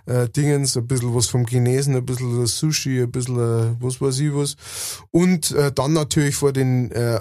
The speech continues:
am, zum Abschluss des Abends vor den größten Flachbildfernseher hinhocken und, äh,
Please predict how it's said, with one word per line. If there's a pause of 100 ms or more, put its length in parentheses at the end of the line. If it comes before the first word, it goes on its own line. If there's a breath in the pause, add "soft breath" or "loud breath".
am, (100)
zum
Abschluss
des
Abends
vor
den
größten
Flachbildfernseher
hinhocken
und,
äh,